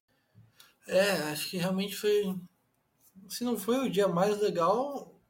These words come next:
talvez não seja o mais legal porque teve classificação pra final, teve título da Copa Paulista, mas acho que é um dos dias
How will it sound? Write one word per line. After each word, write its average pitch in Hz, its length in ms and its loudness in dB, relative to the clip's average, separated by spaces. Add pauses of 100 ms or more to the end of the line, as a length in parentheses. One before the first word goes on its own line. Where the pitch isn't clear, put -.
(140)
talvez 233 220 -8
não 269 80 -8
seja 262 200 -4
o 220 40 -6
mais 214 200 -2
legal 202 240 0
porque 202 180 -10
teve 233 200 -4
classificação 208 580 -2
pra 190 160 -8
final, 147 520 -4
teve 139 260 -8
título 143 380 -8
da 143 120 -6
Copa 139 240 -14
Paulista, 131 520 -6
mas 151 160 -6
acho 156 120 -10
que - 80 -16
é - 20 -6
um 175 100 -2
dos 180 120 -4
dias 185 320 -6